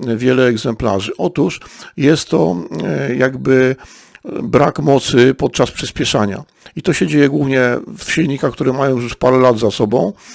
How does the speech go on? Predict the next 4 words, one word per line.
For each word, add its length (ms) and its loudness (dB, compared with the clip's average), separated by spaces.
E, 580 2
i 380 2
bardzo 320 0
często 580 0